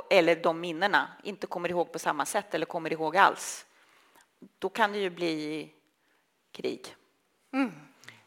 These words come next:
Speaker 1: Eh, och det ser man ju i familjer hela tiden.
Speaker 2: Mm.
Speaker 1: Ehm, samtidigt är det det som också ger oss gemenskap, minnena och berättelserna om vem vi är,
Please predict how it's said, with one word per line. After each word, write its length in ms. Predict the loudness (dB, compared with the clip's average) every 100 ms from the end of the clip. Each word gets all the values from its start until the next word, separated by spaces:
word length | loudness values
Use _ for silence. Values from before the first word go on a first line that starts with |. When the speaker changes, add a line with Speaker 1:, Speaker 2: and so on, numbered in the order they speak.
| _ -2
Speaker 1:
Eh, 800 | 2 4 2 2 0 -2 -6 -10 -14 _ _ _ _ _ _ _ _ _ _ _ _ _
och 140 | -6 0
det 120 | 0
ser 240 | 0 0
man 200 | 4 2
ju 120 | 2 -4
i 60 |
familjer 440 | -2 -2 -2 -4 -2
hela 260 | 0 -2
tiden. 480 | -2 -8 -8 -12 -14 -18 -14
Speaker 2:
Mm. 220 | -14 -16 _ _ _ -12
Speaker 1:
Ehm, 500 | -10 -10 -12 -18 -20 _ _ -20 -16 6
samtidigt 560 | 8 8 4 -4 0
är 180 | 2 2
det 80 | 2
det 160 | 0
som 180 | 0 -4
också 260 | -8 -6 -8
ger 300 | -4 0 2
oss 300 | 0 -4 -8
gemenskap, 720 | -4 -2 -2 -4 -6 -6 -8 -20 _ _ _ _ _ _ _ _ _
minnena 520 | -10 -6 -4 -2 -2 -4 -16 _ _ _ _ _ _ _
och 160 | -10 2
berättelserna 800 | 4 4 -2 -8 -4 2 2 4
om 360 | 0 -2 -10 -16 _ -16 -16 _ 0
vem 300 | 4 4 2
vi 180 | -2 0
är, 480 | 0 2 2 0